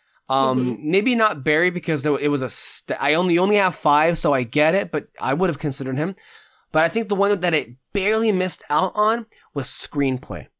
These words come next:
Speaker 1: And they
Speaker 2: Mm-hmm.
Speaker 1: chose to go with May December instead of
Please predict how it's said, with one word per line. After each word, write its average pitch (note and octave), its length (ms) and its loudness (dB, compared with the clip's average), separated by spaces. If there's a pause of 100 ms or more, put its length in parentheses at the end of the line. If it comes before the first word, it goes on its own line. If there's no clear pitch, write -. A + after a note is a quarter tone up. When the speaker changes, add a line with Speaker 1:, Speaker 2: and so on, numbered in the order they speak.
(520)
Speaker 1:
And D3 180 2
they D3+ 100 2
Speaker 2:
Mm-hmm. F#3+ 100 -2
Speaker 1:
chose F3+ 600 0
to - 100 -4
go D#3 200 0
with C#3+ 240 0
May D3 200 2
December C#3 720 -2
instead C3 500 -2
of A#2+ 160 -2